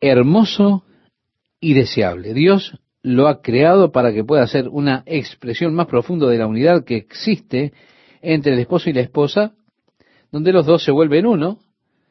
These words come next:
se juntan en una carne. Aún Dios ha tomado esta hermosa experiencia y la espiritualizó al compararla a la relación que existe de unidad entre Cristo y su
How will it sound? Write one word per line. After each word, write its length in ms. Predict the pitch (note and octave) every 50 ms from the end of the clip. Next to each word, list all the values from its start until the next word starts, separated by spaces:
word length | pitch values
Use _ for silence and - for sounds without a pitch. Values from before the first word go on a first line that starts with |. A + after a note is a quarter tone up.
| _ _
se 200 | - - B2 -
juntan 460 | - F#3+ F#3+ E3+ C3+ A#2 A2 A2 B2
en 100 | C3 C#3
una 200 | D3 C#3+ C3+ C3
carne. 540 | - C#3+ B2 G#2+ F#2+ F#2 F#2 F2+ F2 - _ _ _ _ _ _ _ _ _ _ _ _
Aún 300 | - C#3 D3+ D#3 E3 D3
Dios 200 | C#3 C#3+ C3 -
ha 80 | D3+ B2+
tomado 280 | A#2+ A#2 B2 B2 A#2+
esta 160 | A#2 - B2 A2
hermosa 360 | A#2+ D#3+ F#3 - - B2 A2+
experiencia 920 | G#2 - _ - A#2+ C3+ E3+ F#3+ G#3 G3+ F3+ - - C#3 C3 B2+ B2 - _ _ _ _ _ _ _ _ _ _ _ -
y 180 | D3 D3+ D3
la 200 | C#3+ C#3+ C3+ C3+
espiritualizó 1040 | - - E3+ E3 - - _ - D3+ C#3 C3+ B2 C3 C3 A#2+ A#2 A#2 - - G3 F#3+
al 120 | D#3+ C3 -
compararla 1000 | - C#3 B2 A#2+ G#2 A#2+ B2+ D3 F3+ G3+ F#3 D3+ C3 A#2 A#2 B2+ C#3+ D#3 D#3+ _ _ _ _ _ _ _ _ _ _ -
a 120 | D3 D3+
la 180 | D3+ D3 C3+ B2+
relación 800 | B2+ D3+ F#3 G#3 G3 E3 C3+ - - G3 G3 F#3 E3 B2 - _
que 240 | - C3 B2 A#2 A2+
existe 680 | G#2 G#2 - - - A#3 F#3 - _ _ _ - B2+ A#2
de 140 | B2+ B2+ B2
unidad 720 | B2 A#2+ A#2 A#2 B2 D3 D#3 F3+ E3+ C3 B2+ D3 D#3+ D#3+ _ _ _ _ _ _ _ _ _
entre 500 | D3+ D3 C#3 B2 G#2 - A#2+ A#2 A2 -
Cristo 760 | _ - A3 G#3 - - - _ - B2 B2+ D3+ F3 A3 - _ _ _ _ _ _ _ _ _ _
y 140 | - B2+ G#2+
su 220 | - - A#2+ A2